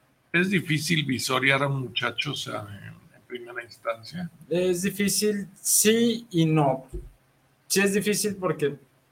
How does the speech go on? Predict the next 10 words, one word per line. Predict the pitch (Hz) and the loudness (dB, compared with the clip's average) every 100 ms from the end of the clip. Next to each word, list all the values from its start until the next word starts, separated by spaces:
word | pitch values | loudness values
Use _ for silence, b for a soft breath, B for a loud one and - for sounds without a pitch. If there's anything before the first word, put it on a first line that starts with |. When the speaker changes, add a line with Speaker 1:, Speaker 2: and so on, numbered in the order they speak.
| _ _ - | _ _ 2
Speaker 2:
pues, | 139 135 | 2 8
llegas | 156 165 165 | 8 8 4
a | |
una | 156 160 | 2 2
visoría | 160 156 147 151 | 0 0 2 4
y | 156 | 2
ves | 147 135 135 - - - - _ _ _ _ _ _ _ _ _ _ _ | 0 -4 -6 -10 -10 -12 -16 _ _ _ _ _ _ _ _ _ _ _
treinta, | 156 156 147 131 | 4 4 2 -2
cuarenta | - 131 135 - | 0 -2 -2 -6
jugadores. | 131 113 113 120 107 - | -4 -2 0 0 -4 -14